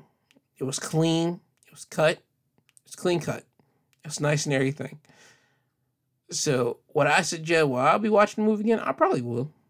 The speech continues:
I probably will just to make sure that I'm good with the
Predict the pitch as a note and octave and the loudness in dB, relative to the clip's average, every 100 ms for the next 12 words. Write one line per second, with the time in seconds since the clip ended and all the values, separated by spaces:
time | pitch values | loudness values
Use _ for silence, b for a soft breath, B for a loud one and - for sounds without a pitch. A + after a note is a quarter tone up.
0 | _ - - - D3+ C#3+ D3+ C#3+ C#3+ D3 | _ -4 2 2 4 2 0 0 -2 0
1 | D3+ C#3 C3+ C#3 b b b _ F#3+ B2+ | 0 2 2 -4 b b b _ -4 0
2 | C3+ C3+ B2 C3 D3 D3 C#3+ - A#2 | 2 2 0 0 2 2 0 -4 -6